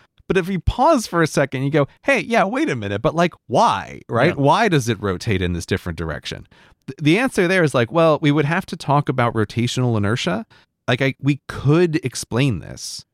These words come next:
Speaker 1: but now the video needs to be an hour long in
Speaker 2: <laughs>
Speaker 1: order
Speaker 2: This is
Speaker 1: to
Speaker 2: how you
Speaker 1: explain
Speaker 2: get
Speaker 1: that.
Speaker 2: to four-hour YouTube videos.
Speaker 1: <laughs> Right. This is how you get to a four-hour YouTube
Speaker 2: Yeah.
Speaker 1: video.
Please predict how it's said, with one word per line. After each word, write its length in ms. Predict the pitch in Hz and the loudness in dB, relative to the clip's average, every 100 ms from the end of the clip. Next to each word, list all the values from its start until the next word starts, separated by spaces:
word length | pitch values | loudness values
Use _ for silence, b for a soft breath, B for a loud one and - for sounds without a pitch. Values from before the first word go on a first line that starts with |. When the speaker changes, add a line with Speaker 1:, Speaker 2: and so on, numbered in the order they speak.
| - | -6
Speaker 1:
but 100 | 110 | -2
now 400 | 107 127 151 147 | 0 2 2 0
the 140 | 123 113 | -2 0
video 400 | 117 107 104 104 | 2 4 4 4
needs 360 | 101 98 95 | 2 0 -2
to 120 | - 92 | -4 -2
be 300 | 95 92 85 | 0 -2 -2
an 100 | 90 | 0
hour 320 | 92 71 - | 0 -4 -8
long 260 | - - - - | -14 -14 -14 -6
in 120 | 95 | -2
Speaker 2:
<laughs> 60 | 95 | 2
Speaker 1:
order 120 | 156 | 2
Speaker 2:
This 100 | 170 | 2
is 100 | 208 | 2
Speaker 1:
to 80 | 165 | 2
Speaker 2:
how 60 | 139 | 2
you 60 | 135 | 0
Speaker 1:
explain 60 | - | 0
Speaker 2:
get 140 | 135 | 0
Speaker 1:
that. 80 | 120 | -2
Speaker 2:
to 60 | 123 | -6
four-hour 500 | - 127 123 120 117 | 0 2 2 2 2
YouTube 360 | 117 151 - 95 | 0 -2 -6 -10
videos. 540 | 95 73 80 87 107 | -10 -10 -10 -12 -4
Speaker 1:
<laughs> 20 | |
Right. 180 | 196 107 | -2 0
This 80 | 165 | 0
is 60 | 170 | 0
how 80 | |
you 60 | 180 | 0
get 100 | 160 | 0
to 60 | 151 | -2
a 40 | |
four-hour 260 | 151 139 123 | 0 0 0
YouTube 180 | 120 | -2
Speaker 2:
Yeah. 80 | 127 | -4
Speaker 1:
video. 280 | 104 - - | -6 -14 -18